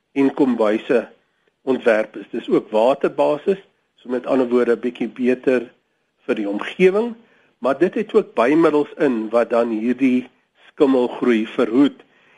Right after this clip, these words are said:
en dan sal ook seker maak dat dit nie afdop nie. Maar Derek, in my opinie, die beste raad is nog steeds maar, as dit moontlik is,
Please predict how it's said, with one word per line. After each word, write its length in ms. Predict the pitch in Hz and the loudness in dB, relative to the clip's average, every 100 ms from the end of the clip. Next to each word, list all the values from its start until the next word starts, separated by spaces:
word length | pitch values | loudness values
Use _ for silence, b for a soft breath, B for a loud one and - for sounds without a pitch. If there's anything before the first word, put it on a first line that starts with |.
| b | b
en 160 | 147 135 | -6 -2
dan 180 | 123 101 | -2 -2
sal 160 | 147 110 | -4 -2
ook 180 | 147 - | -2 -2
seker 300 | - 131 - | -2 -2 0
maak 300 | 120 117 113 | 0 0 0
dat 120 | 117 110 | -4 -4
dit 180 | 110 | -2
nie 100 | 151 | -2
afdop 480 | 156 135 - 123 - | 0 -2 -2 -6 -4
nie. 180 | 107 95 _ _ _ _ | -8 -10 _ _ _ _
Maar 140 | 127 127 | -4 0
Derek, 320 | 143 185 190 | 2 2 0
in 120 | 143 | 0
my 160 | 131 139 | 0 0
opinie, 640 | 147 - - 202 208 202 | 0 -2 -2 0 2 2
die 120 | 156 | 0
beste 420 | 131 135 135 127 | 2 0 0 -2
raad 360 | 139 139 147 147 | 2 2 2 0
is 160 | 131 - | -6 -6
nog 200 | 123 113 - _ | -10 -10 -14 _
steeds 320 | 175 175 - | -2 -2 0
maar, 280 | 165 156 - b b b b | 0 -2 -4 b b b b
as 160 | 117 117 | -10 -10
dit 160 | 135 | -8
moontlik 500 | 131 123 151 151 156 | -2 0 0 -2 -8
is, 200 | 285 170 | -2 -4